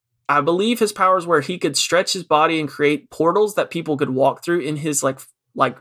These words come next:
through his body, like, uh, as if he was opening up a door to another area. And I believe he ended up pulling his power from, like, the dark dimension.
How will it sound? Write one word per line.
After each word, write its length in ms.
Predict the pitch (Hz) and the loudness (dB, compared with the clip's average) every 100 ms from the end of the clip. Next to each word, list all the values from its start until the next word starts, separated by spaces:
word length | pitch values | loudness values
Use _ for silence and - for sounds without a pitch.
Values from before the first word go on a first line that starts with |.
| _ - | _ -2
through 120 | 156 | 0
his 120 | 151 139 | 0 0
body, 500 | 123 135 190 233 _ _ _ _ - | 0 2 0 -2 _ _ _ _ -2
like, 180 | 117 - | -2 0
uh, 300 | 139 143 98 - - | 0 0 -2 -8 -4
as 180 | 156 | 0
if 120 | 185 185 | 0 0
he 80 | 170 | -2
was 120 | 151 | 0
opening 320 | 165 170 151 | 0 0 -2
up 80 | 139 | 0
a 60 | |
door 260 | 139 151 156 | 0 0 0
to 160 | - 147 | 0 -2
another 320 | 139 139 139 | -2 -2 -2
area. 460 | 139 143 185 226 247 _ _ - | 0 0 0 -2 -6 _ _ -2
And 80 | 170 | 0
I 60 | |
believe 380 | 175 202 262 320 | 2 0 0 0
he 120 | 269 | -2
ended 160 | 220 214 | 0 0
up 160 | 214 - | -2 0
pulling 260 | 196 214 | 0 0
his 120 | 220 | -4
power 360 | - 147 143 175 | -2 0 2 2
from, 180 | - 170 | 0 -4
like, 160 | 143 139 | -4 -4
the 80 | |
dark 260 | 139 147 170 | 0 0 0
dimension. 520 | 220 247 269 311 320 | -2 -2 -2 -2 -4